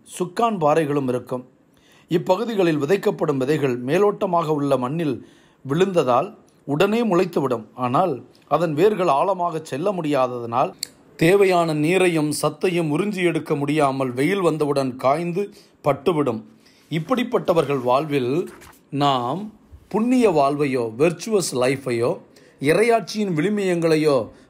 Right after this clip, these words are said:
பிரதானமாக மாற்றியிருப்பதை நாம் பார்க்க முடியாது. இப்படிப்பட்டவர்கள் அல்லது பாறை போன்ற நிலத்துக்கு சமமானவர்கள் தங்கள் வாழ்க்கையில் புனித வாழ்வை, புண்ணிய வாழ்வை,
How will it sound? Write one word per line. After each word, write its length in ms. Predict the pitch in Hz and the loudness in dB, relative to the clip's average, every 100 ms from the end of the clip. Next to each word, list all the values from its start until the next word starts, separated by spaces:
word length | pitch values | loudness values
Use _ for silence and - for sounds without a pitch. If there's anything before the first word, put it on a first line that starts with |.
| _ | _
பிரதானமாக 880 | 165 208 233 226 202 185 156 143 131 | 0 2 2 2 0 0 2 0 0
மாற்றியிருப்பதை 840 | 139 180 170 185 156 156 135 139 151 | -2 -2 -2 -2 -2 -4 -2 -2 -2
நாம் 200 | 139 131 | -4 0
பார்க்க 320 | 143 151 143 | 0 0 -6
முடியாது. 480 | 127 117 117 110 117 - _ _ _ - - | -4 0 -2 -2 -10 -18 _ _ _ -14 -6
இப்படிப்பட்டவர்கள் 1000 | 175 262 233 220 160 156 127 117 107 - - - _ | -2 0 0 -2 0 0 2 -2 -4 -8 -20 -20 _
அல்லது 640 | - 165 196 165 139 131 - - - _ _ | 0 2 2 2 0 -2 -12 -20 -20 _ _
பாறை 360 | 143 160 196 202 | 0 2 2 0
போன்ற 520 | 190 214 196 151 127 | -2 0 2 2 0
நிலத்துக்கு 540 | 147 170 208 208 175 175 | -2 0 0 0 -6 -4
சமமானவர்கள் 880 | 143 151 180 170 147 127 147 202 131 - _ _ _ _ | -2 -2 0 0 0 -2 0 0 -2 -10 _ _ _ _
தங்கள் 260 | - 180 185 | -2 0 0
வாழ்க்கையில் 640 | 147 185 214 202 151 127 117 - | 2 0 0 -4 -2 -2 -6 -14
புனித 300 | - 214 226 | -6 -2 0
வாழ்வை, 460 | 190 135 123 117 107 - | 2 2 0 -8 -12 -8
புண்ணிய 360 | 190 226 220 | -6 -2 0
வாழ்வை, 540 | 170 135 131 123 110 | 2 2 0 -4 -8